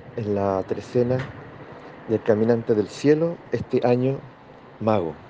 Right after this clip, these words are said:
El día de hoy decimos que el Sol es el nahual portador de la luz. Le pedimos al Sol entonces que nos ilumine.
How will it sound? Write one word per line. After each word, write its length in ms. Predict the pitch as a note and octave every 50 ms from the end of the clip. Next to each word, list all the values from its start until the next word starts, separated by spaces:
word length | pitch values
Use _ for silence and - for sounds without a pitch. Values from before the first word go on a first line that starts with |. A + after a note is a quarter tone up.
| - - - - - - - - - - - -
El 120 | A#2+ A#2+
día 160 | C3+ E3 E3
de 100 | D3 D#3
hoy 140 | E3 F3 F3
decimos 320 | D3+ C#3+ - D3 D3 C3+ -
que 100 | - A#2+
el 60 | A2
Sol 240 | - - C#3+ C#3 C3+
es 160 | B2+ - -
el 100 | A#2 G#2+
nahual 260 | G#2+ G#2+ A#2+ B2+ B2+
portador 540 | B2+ - B2 A#2 - - A2 G#2+ A#2+ A#2+ A#2
de 100 | A2+ G#2+
la 120 | G2 F#2+
luz. 200 | G2 G#2 G2 - - - - - - - - - - - - - - - - - - - - - - - - - -
Le 120 | A2 A2+
pedimos 360 | F#2 A2+ A#2 D3 E3+ F3 D#3+ D#3+
al 80 | C#3+
Sol 240 | C3 - - F#3+ F3+
entonces 340 | E3 D3 - F3 F3 E3+ -
que 140 | - D3+ C#3
nos 100 | C#3 C3+
ilumine. 400 | B2 B2 A#2+ C3 B2 A2+ F#2+